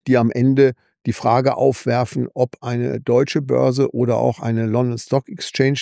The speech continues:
in beiden Fällen macht der Anteil des Aktienhandels nur noch unter fünf Prozent des Umsatzes aus,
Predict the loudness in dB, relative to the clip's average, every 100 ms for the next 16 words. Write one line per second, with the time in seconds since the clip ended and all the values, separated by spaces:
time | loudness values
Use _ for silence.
0 | -2 -2 0 0 -2 -4 0 2 2 2
1 | 0 -2 -8 -10 -4 -4 -4 -2 -2 -2
2 | -6 -6 -6 -8 -4 0 -2 -4 -18 _
3 | _ _ 0 2 4 2 0 -4 -2 0
4 | 0 0 -4 -4 -6 -6 -2 0 0 -2
5 | -8 _ _ -10 -2 0 0 -4 -4 0
6 | 0 2 0 0 -4 -2 -2 0 -2